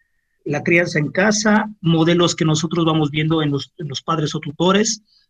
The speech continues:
e incluso la manera en cómo en la escuela de niños nos tratan, la maestra, alguna, una figura de autoridad, o bien los compañeros, eh,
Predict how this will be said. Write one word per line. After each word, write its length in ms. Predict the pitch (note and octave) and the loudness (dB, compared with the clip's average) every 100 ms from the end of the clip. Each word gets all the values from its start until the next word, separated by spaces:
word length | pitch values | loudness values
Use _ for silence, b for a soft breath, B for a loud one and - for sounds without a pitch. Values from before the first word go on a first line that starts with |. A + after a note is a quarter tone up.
| _ - | _ 0
e 100 | F3+ | 4
incluso 600 | F3+ F3+ G#3 A3+ C#4 B3+ | 4 4 4 4 2 2
la 160 | G3 | 2
manera 420 | E3+ E3+ F3+ G#3 A3+ | 4 2 4 2 2
en 100 | G#3 | 2
cómo 300 | G3+ G#3 G#3+ | 2 2 2
en 100 | F#3 | 0
la 80 | |
escuela 580 | D#3 - F#3+ F#3 G3+ - | -4 -4 0 0 0 -6
de 160 | _ D#3 | _ -6
niños 360 | D#3+ F3 F#3 D#3+ | -4 -2 -2 -4
nos 220 | D#3 - | -6 -6
tratan, 460 | E3+ D#3+ D3+ C3+ | -6 -6 -8 -12
la 120 | C3 C3 | -12 -10
maestra, 600 | D3+ A3 A3+ - D#4 F#4 | -6 -4 -4 -6 -6 -4
alguna, 360 | D#3+ D3 E3+ E3+ _ | -8 -6 -6 -6 _
una 300 | E3+ F3 E3+ | -10 -6 -6
figura 340 | D#3 D3+ E3+ E3 D#3+ | -8 -6 -4 -4 -6
de 100 | C#3+ | -14
autoridad, 500 | B2 C#3+ D3 G3 C#4+ B B _ | -10 -6 0 0 -2 B B _
o 120 | - D#3 | 0 4
bien 320 | F3+ G#3 A3+ | 6 8 6
los 180 | G3+ - | 4 0
compañeros, 2000 | F3 E3+ E3 E3+ F3 F3+ G3+ - _ _ _ _ _ _ G#3+ A#3+ F4+ - - _ _ _ _ _ _ | 0 0 0 0 -2 -2 -4 -10 _ _ _ _ _ _ -4 -4 -6 -12 -14 _ _ _ _ _ _
eh, 460 | D#3+ D3+ D3 C#3+ | -4 -2 -2 -2